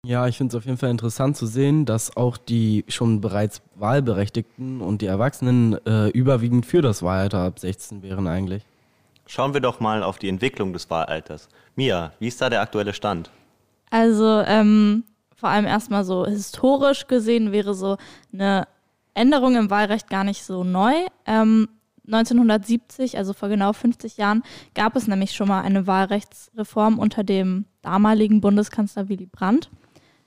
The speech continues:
Speaker 3: Damals wurde das aktive Wahlrecht von einundzwanzig auf achtzehn gesenkt und das passive von fünfundzwanzig auf einundzwanzig.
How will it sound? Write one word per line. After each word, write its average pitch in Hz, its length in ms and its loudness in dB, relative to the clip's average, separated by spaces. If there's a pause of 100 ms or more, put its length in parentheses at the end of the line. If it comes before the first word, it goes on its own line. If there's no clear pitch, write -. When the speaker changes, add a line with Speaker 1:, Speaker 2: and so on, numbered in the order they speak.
(260)
Speaker 3:
Damals 240 460 4
wurde 233 160 4
das 214 320 0
aktive 262 640 -2
Wahlrecht 269 600 2 (180)
von - 220 -4
einundzwanzig 220 560 0
auf - 120 -12
achtzehn 302 480 -2
gesenkt 294 460 0 (400)
und 226 100 0
das 220 200 0
passive 240 580 2
von 226 280 4
fünfundzwanzig 233 840 2
auf 208 160 -4
einundzwanzig. 185 840 -6